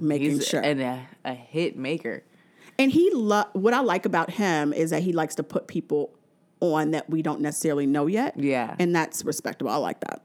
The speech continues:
Speaker 2: Yeah. But Missy, just, like, I feel like, and even just, not even necessarily, like, featuring Missy. Like, what if it just, like, if she, like, if I worked with her, like, writing.
Speaker 1: Oh, yeah.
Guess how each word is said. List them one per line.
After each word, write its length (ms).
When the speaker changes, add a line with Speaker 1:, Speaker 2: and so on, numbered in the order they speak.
Speaker 2:
Yeah. 400
But 180
Missy, 560
just, 220
like, 160
I 140
feel 360
like, 400
and 160
even 260
just, 240
not 220
even 160
necessarily, 560
like, 220
featuring 600
Missy. 540
Like, 160
what 180
if 160
it 80
just, 260
like, 320
if 80
she, 180
like, 160
if 60
I 100
worked 240
with 100
her, 120
like, 180
writing. 460
Speaker 1:
Oh, 480
yeah. 840